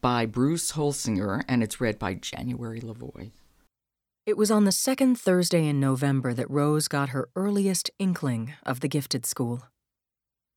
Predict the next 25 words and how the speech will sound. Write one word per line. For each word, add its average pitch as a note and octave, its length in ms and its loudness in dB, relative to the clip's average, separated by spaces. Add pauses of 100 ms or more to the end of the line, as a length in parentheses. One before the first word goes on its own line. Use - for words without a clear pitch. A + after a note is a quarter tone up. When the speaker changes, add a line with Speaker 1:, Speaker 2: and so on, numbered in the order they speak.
(240)
Speaker 2:
Months G#3+ 360 4
later, D#3+ 400 4
she D3 200 0
would C#3+ 160 -2
swipe E3+ 360 0
back D#3+ 280 -2
through D3+ 180 0
the C#3+ 80 0
calendar C#3+ 560 -2
and B2 180 -4
finger D#3 440 2
that D#3+ 340 0
day D3+ 480 -2 (180)
as C3 140 -4
the - 80 -6
beginning D3 380 2
of C3 100 -2
it C3 80 -2
all. B2+ 320 -6 (1000)
The - 120 -4
hours D#3+ 600 2
that - 180 -4
planted D#3 460 0
the C#3+ 80 -2
seed, C#3 560 -4